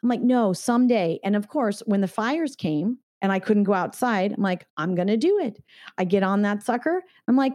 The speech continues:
"Wow, I still, I mean, this is working." And then the l-, other thing that I have to couple this with, and I don't know how much you've been listening or reading about this, but is the breathing.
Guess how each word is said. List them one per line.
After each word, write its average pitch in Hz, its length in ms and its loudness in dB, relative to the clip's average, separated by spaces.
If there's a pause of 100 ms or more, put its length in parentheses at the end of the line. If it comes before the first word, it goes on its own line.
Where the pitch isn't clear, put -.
(140)
"Wow, 370 500 0
I 269 140 2
still, 285 500 0 (540)
I 247 40 4
mean, 254 220 4
this 285 240 0
is 254 220 -2
working." 226 600 -2 (580)
And 240 160 6
then 247 160 6
the 233 80 4
l-, 220 440 2
other 311 280 2
thing 196 260 0
that 190 100 0
I 196 60 0
have 208 220 0
to 208 80 -4
couple 269 340 -2
this 185 240 -2
with, 180 220 -2
and 214 120 0
I 214 80 0
don't 254 140 2
know 233 80 2
how 214 160 2
much 202 260 0
you've 208 120 0
been 190 320 0
listening 208 520 2
or 175 80 0
reading 196 340 2
about 170 260 0
this, 180 300 0
but 190 140 2
is 196 200 2
the 190 80 2
breathing. 175 760 0